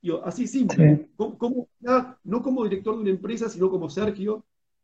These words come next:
Speaker 1: lo está sintiendo es-, ese avance en la tecnología?
Speaker 2: Bueno, en primer lugar, lo que tiene que ver con, eh, esta aplicación que el gobierno, eh, nos incentiva a descargarnos,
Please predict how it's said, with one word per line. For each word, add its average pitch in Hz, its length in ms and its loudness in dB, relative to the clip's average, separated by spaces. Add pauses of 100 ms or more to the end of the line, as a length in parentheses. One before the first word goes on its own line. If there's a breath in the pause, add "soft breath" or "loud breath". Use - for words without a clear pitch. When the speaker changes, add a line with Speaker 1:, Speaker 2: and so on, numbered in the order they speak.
(540)
Speaker 1:
lo 156 80 -8
está 170 220 -2
sintiendo 180 580 0
es-, - 220 -4
ese 156 160 -6
avance 151 360 0
en 131 60 -8
la 131 60 -8
tecnología? 127 480 -10 (2500 loud breath)
Speaker 2:
Bueno, 202 400 12
en 214 120 12
primer 262 260 12
lugar, 269 260 12
lo 254 160 10
que 190 100 4
tiene 208 220 6
que 190 120 8
ver 190 240 10
con, 180 720 10
eh, 151 800 12
esta 185 260 10
aplicación 165 640 12
que 175 100 8
el 156 100 10
gobierno, 156 920 10
eh, 135 500 6 (800 soft breath)
nos 156 260 8
incentiva 147 840 12
a 135 40 10
descargarnos, 160 1120 10